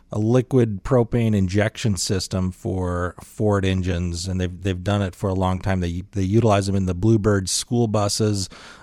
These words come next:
uh, which we've, we've had, uh, Bluebird from Montana on our show in the past, um,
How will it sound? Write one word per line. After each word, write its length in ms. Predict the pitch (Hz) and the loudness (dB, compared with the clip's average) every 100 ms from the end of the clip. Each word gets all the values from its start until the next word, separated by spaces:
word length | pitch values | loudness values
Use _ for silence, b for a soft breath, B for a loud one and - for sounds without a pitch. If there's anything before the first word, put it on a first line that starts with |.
| - | -6
uh, 260 | 104 101 | 0 2
which 260 | 101 101 - | 2 0 0
we've, 320 | 107 95 95 - | 0 0 -4 -4
we've 340 | 113 110 90 | 0 0 -2
had, 600 | 92 - 110 107 101 92 95 | -8 -4 0 0 0 -4 -4
uh, 380 | 98 95 95 95 98 - _ | -2 -2 -4 -6 -12 -20 _
Bluebird 680 | 123 123 107 110 107 101 87 - _ | 4 6 6 6 4 2 -6 -14 _
from 160 | - 110 | -4 0
Montana 800 | 104 98 98 117 107 104 104 92 | 4 2 2 0 2 2 2 0
on 280 | 90 104 101 | -2 0 2
our 220 | 98 95 | 0 0
show 400 | 92 - 101 101 | -2 0 2 2
in 100 | 98 | 0
the 80 | 98 | -2
past, 560 | - 98 92 98 - - | -2 -2 0 -2 -4 -8
um, 380 | 98 95 92 | -6 -4 -4